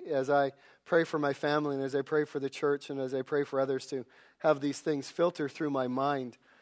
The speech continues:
Uh, and so I'm so thankful for, uh, the Spirit of God that, uh, spoke to Paul as he wrote these words. Um, I'll read the whole prayer again, Ephesians chapter one, verses fifteen, um, to twenty-three.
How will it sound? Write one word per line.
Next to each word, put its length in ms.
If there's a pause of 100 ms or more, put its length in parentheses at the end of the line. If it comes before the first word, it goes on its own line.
(240)
Uh, 220
and 140
so 100
I'm 140
so 180
thankful 460
for, 280 (400)
uh, 60
the 140
Spirit 320
of 100
God 300
that, 320
uh, 180
spoke 460
to 100
Paul 380
as 100
he 220
wrote 320
these 180
words. 320
Um, 140 (340)
I'll 80
read 140
the 80
whole 160
prayer 260
again, 220
Ephesians 460
chapter 300
one, 280
verses 340
fifteen, 560
um, 220
to 160
twenty-three. 580